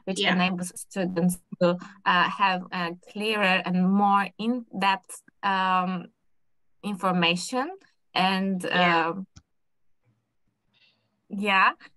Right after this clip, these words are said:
Speaker 1: cool. It is, it is the, the main campus, and it is located to, um, as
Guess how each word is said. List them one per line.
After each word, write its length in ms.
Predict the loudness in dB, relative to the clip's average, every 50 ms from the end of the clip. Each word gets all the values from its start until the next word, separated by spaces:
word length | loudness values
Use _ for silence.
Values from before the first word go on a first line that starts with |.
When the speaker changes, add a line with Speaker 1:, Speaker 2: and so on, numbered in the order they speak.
| _ _ -6 0
Speaker 1:
cool. 260 | 2 4 4 4 2
It 180 | 2 0 2 2
is, 200 | -2 -4 -4 -4
it 100 | -4 -2
is 200 | -2 -2 -2 -4
the, 180 | -4 -4 -4 -4
the 180 | -2 -2 -4 -2
main 260 | -2 -2 -2 -2 -4 -4
campus, 400 | -4 -4 -4 -4 -6 -8 -10 -8
and 100 | -8 -8
it 80 | -6
is 160 | -6 -6 -2
located 640 | 0 0 0 0 2 2 0 0 0 -2 -4 -6 -6 -6 _ _
to, 300 | -6 -2 0 0 0 0 -2 -8 -18 -20 _ _ _
um, 560 | 0 2 4 4 4 2 2 0 -4 -6 -10 -6 -4
as 200 | -4 -4 -4